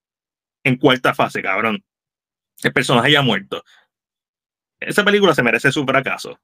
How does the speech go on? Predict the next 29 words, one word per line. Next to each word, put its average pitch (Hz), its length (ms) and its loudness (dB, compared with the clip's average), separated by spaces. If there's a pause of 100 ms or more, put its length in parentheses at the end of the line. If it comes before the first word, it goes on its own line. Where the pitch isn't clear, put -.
Vamos 101 140 -8
a 101 40 -6
empezar 104 220 -8
por - 120 -2
ahí. 101 80 -4
No 107 100 -10
por 170 160 2
Scarlett 170 300 0
Johansson, 113 340 -2
sino 123 240 -2 (300)
es-, 120 220 -6 (280)
Kevin 220 300 2
Feige 220 260 4
se 127 140 -2
merece 123 300 0
ese 117 180 -4
fracaso 101 420 -6
particularmente. - 640 -10 (1600)
Eh, 143 260 -4
el, 165 320 0 (320)
el 143 120 4
Multiverse 190 500 4
Saga 143 500 2
venía 135 300 2
con 151 160 2
un 147 100 4
flow, 160 400 2 (240)
¿sabes? 117 380 -4
Chévere. 113 400 -2